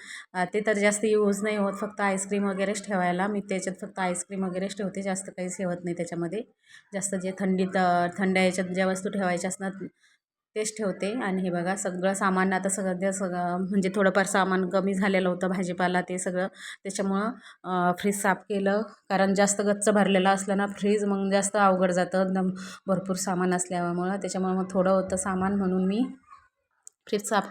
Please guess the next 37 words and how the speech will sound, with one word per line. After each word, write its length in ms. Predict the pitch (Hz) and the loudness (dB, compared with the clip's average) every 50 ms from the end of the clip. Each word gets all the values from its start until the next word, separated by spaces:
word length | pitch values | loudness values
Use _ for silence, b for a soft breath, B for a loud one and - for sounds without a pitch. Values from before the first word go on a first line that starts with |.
| - | -2
केलं. 160 | 180 180 202 226 B B B B B B B | -2 -2 -2 -2 B B B B B B B
आणि 220 | - 202 196 202 202 | 0 2 4 4 4
हा 140 | 190 190 190 | 6 8 8
आहे 200 | 190 196 196 190 | 8 8 6 4
दुसरा 460 | 185 202 196 - 208 202 196 190 190 | 2 2 2 4 4 4 6 6 4
दिवसाचा, 540 | 190 196 196 190 - 190 175 - 190 185 - | 4 2 2 2 0 0 0 -2 -2 -2 0
दिवशीचा 500 | 185 190 202 196 - 208 - - 180 180 | 0 0 0 0 0 -2 0 0 0 2
व्हिडिओ. 380 | 175 175 170 175 170 175 233 277 B B B B B B _ - | 2 2 2 2 2 2 0 0 B B B B B B _ 0
तर 140 | 190 190 | 2 2
दोन 260 | 185 185 196 196 196 190 | 4 4 4 2 2 2
दिवसाचे 400 | 190 185 - 196 175 175 190 190 | 2 2 2 0 0 2 2 0
व्हिडिओ 220 | 180 175 180 175 | 2 2 4 4
एकत्र 360 | 175 165 170 185 175 - 180 | 4 4 2 0 0 0 -2
केलेले 360 | 170 - 175 170 170 170 170 | 0 0 0 2 2 2 2
आहे. 160 | 170 175 190 196 | 2 2 2 2
जसं 240 | 190 196 190 208 | 2 2 2 2
जसं 280 | 190 190 190 185 190 190 | 2 2 2 2 0 0
माझ्याकडनं 440 | 190 185 180 185 180 - 180 185 190 | 2 2 2 0 0 0 2 2 0
शूट 300 | - - 202 185 185 - | 0 0 0 0 0 -2
होईल, 400 | - 170 147 170 180 180 185 208 208 196 B B B B B - | -6 -6 -2 0 2 2 2 0 -2 -4 B B B B B -2
अ, 300 | - 175 185 185 185 185 | 2 6 8 8 8 8
<laughs> 440 | 185 185 - - 208 233 208 - - | 8 4 2 2 2 2 2 2 0
तसं 180 | 196 190 - 185 190 | -2 -2 -2 -2 -2
तसं 180 | 190 - 196 | -2 0 2
मी 120 | 185 196 190 - | 2 2 2 2
थोडा 180 | - 202 185 185 | 2 4 4 4
थोडा 200 | 190 208 180 180 | 4 2 2 2
शूट 220 | 180 - 202 175 - | 2 2 0 0 0
केलेला 360 | - 180 180 175 175 165 175 | 0 0 2 2 2 2 2
आहे. 300 | 165 170 165 180 190 233 B B B B B B B _ | 0 0 0 0 -2 -2 B B B B B B B _
तर, 100 | - 190 | -2 2
अ, 140 | 190 190 185 | 2 4 4
हे 200 | 185 190 190 190 | 4 4 4 2
दुसऱ्या 340 | 190 185 190 185 - 196 190 | 0 0 0 0 2 2 2
दिवसाचा 440 | 180 185 180 - 180 170 - 185 180 | 2 2 0 0 -2 -2 0 0 2
व्हिडिओ 320 | 175 180 180 175 170 170 | 2 2 2 2 0 2
आहे. 560 | 165 165 165 160 165 180 233 254 - _ _ | 2 0 0 0 0 -2 -4 -4 -6 _ _